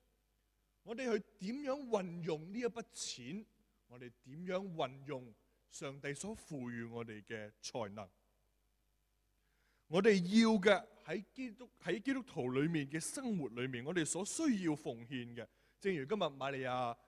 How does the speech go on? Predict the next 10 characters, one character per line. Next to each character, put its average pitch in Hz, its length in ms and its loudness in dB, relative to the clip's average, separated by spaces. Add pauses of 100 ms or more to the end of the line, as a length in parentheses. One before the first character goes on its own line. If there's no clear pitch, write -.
(180)
裏 139 160 0
面 139 260 0 (160)
作 185 100 0
出 - 160 -6
嘅 147 140 -6
啟 117 320 -10
示， 127 320 -4 (920)
奉 202 140 4
獻 202 300 4
嘅 196 160 0